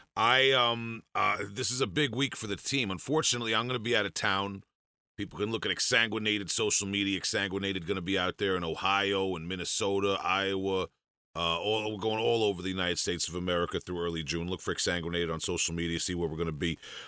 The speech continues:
Um, but also, not just that show you just talked about, Gray Skies Fallen, the ninth of June, that Friday,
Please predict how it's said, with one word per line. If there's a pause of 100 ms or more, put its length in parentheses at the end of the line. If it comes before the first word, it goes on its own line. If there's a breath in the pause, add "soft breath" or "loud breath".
(160 loud breath)
Um,
but
also,
not
just
that
show
you
just
talked
about,
Gray
Skies
Fallen, (600)
the
ninth
of
June,
that
Friday,